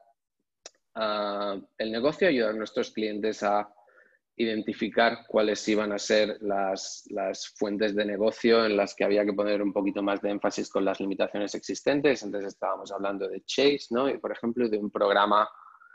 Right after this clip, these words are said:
de un programa de, ah, de educación comunitario que hacíamos a través de las sucursales. Cuando la gente no puede ir a las sucursales en condiciones de seguridad, ¿cómo adaptamos esa plataforma?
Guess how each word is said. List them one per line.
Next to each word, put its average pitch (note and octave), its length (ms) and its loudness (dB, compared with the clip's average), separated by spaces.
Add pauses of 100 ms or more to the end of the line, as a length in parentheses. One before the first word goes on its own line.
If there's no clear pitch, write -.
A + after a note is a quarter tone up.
(220)
de G#2+ 140 4
un A2+ 120 4
programa A2 720 4
de, G#2+ 480 -2 (400)
ah, G2+ 480 0 (1300)
de A2+ 200 0
educación A#2+ 760 2 (240)
comunitario A#2+ 580 0
que A2 80 0
hacíamos G#2+ 300 -6
a G2+ 60 -8
través G2+ 240 -2
de G2+ 60 -6
las G2 140 -6
sucursales. G2+ 540 0
Cuando G2 200 -2
la F#2+ 100 2
gente G#2+ 260 -4
no G#2+ 140 -4
puede G#2+ 220 2
ir G#2 300 2
a G2+ 80 -2
las G2+ 140 -2
sucursales G2+ 600 -4
en F#2+ 100 -14
condiciones G2 540 -8
de G2 80 -4
seguridad, G2+ 640 2
¿cómo G#2 260 -2
adaptamos G2+ 640 -2
esa G2 180 -10
plataforma? C3+ 720 2